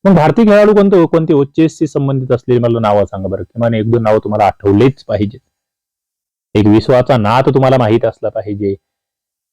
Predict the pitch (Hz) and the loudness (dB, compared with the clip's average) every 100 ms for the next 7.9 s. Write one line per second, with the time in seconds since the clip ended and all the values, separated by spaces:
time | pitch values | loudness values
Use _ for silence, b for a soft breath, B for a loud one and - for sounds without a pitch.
0 | _ _ _ - 98 92 95 113 - 95 | _ _ _ -6 -4 -2 0 -2 -2 -2
1 | 92 92 92 98 101 113 110 113 143 117 | 0 0 0 0 0 2 2 0 -4 -6
2 | 87 90 107 - 110 107 - 98 98 90 | -4 -2 -2 2 2 2 0 0 0 0
3 | 90 95 - 131 98 110 117 - - 62 | -2 -2 0 2 2 0 -2 -2 -4 -6
4 | 58 _ _ _ _ _ _ _ - 110 | -8 _ _ _ _ _ _ _ -2 -2
5 | 101 - 107 98 101 95 _ _ - 98 | 0 0 0 0 0 -2 _ _ -4 0
6 | 95 98 92 92 95 98 104 113 107 107 | 2 2 2 2 0 2 2 2 2 0
7 | - 110 - 117 - 160 143 135 | 0 -2 0 0 2 2 4 2